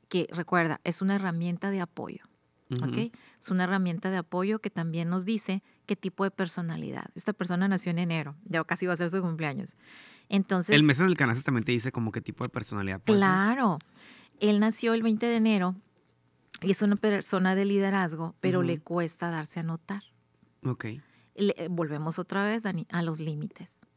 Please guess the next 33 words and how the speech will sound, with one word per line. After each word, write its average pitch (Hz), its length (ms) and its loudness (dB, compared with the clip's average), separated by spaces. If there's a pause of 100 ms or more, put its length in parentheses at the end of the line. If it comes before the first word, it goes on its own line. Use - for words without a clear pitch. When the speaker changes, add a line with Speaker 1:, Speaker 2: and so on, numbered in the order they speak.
(120)
Speaker 2:
Ujú. 117 180 -8
Speaker 1:
¿Dónde 233 440 2
no 240 120 2
está 233 220 -2
marcando 214 460 0
límites? 170 580 -6 (480)
¿Por 214 180 -2
qué? 269 140 -4
Porque 226 260 -6
a 196 40 0
lo 185 120 0
mejor 180 340 -4
él 202 200 -2
no 196 340 2
identifica 226 800 -6
sus 180 240 -10
límites. - 560 -16 (960)
¿Sí? - 180 -8 (420)
Entonces, 196 340 -2
él 202 140 0
necesita 208 420 -4
hacer 196 180 -2
la 202 140 -2
lista 208 460 -2
de 175 240 -4
ser 185 320 -4
más 190 240 -2
claro 190 280 -4
y 196 40 -4
más 180 240 -4
conciso 196 500 -8
con 151 220 -14
él. - 100 -20